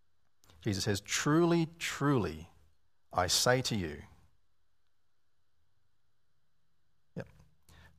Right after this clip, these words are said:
"whoever believes in me will also do the works that I do, and greater works than, thee will,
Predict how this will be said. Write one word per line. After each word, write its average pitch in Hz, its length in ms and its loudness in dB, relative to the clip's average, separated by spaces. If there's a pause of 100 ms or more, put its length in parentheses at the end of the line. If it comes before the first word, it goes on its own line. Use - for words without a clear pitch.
(1000)
"whoever 147 320 8
believes 147 480 2
in 120 160 2
me 117 380 0 (1080)
will 117 160 2
also 139 560 4
do 131 260 -2
the 120 140 -2
works 131 320 0
that 117 180 0
I 131 160 8
do, 98 220 -4 (1500)
and 113 260 6
greater 139 520 4
works 101 340 2
than, 95 160 -2
thee 87 140 -2
will, 87 180 -6